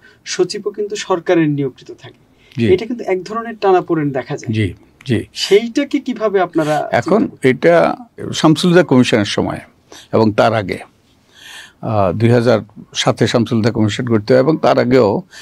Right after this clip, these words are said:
Speaker 2: যে নির্বাচন কমিশনে কিছু নিয়োগ দেওয়া হয়েছিল। আব-, অব-, এই যে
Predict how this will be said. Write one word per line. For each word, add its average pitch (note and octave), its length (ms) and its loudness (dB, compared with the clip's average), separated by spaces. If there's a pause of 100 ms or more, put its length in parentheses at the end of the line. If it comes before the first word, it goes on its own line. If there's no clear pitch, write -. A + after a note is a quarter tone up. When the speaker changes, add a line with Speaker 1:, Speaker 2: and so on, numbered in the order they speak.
(260)
Speaker 2:
যে A2 200 2
নির্বাচন A#2+ 500 2
কমিশনে D3+ 440 0
কিছু C#3 220 2
নিয়োগ A2+ 320 6
দেওয়া G2 180 4
হয়েছিল। F#2 420 -2 (1000)
আব-, G#2 260 2
অব-, G#2 520 0
এই G#2 220 0
যে G2 400 2